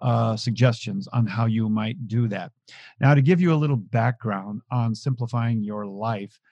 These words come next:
I have to let you know that this has been a lifetime pursuit, lifelong pursuit, I should say.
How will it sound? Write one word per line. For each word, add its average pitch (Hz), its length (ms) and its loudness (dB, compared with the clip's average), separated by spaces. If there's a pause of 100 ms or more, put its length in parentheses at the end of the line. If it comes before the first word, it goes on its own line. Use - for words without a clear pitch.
(240)
I 120 120 0
have 143 280 2
to 147 120 -4
let 143 260 -2
you 120 80 -2
know 131 280 2
that 113 180 -2
this 127 200 0
has 113 140 -2
been 123 240 4
a 127 180 0
lifetime 127 920 -2
pursuit, 120 560 -4 (160)
lifelong 127 800 0
pursuit, 113 460 -6
I 104 140 -6
should 104 280 -8
say. 95 360 -8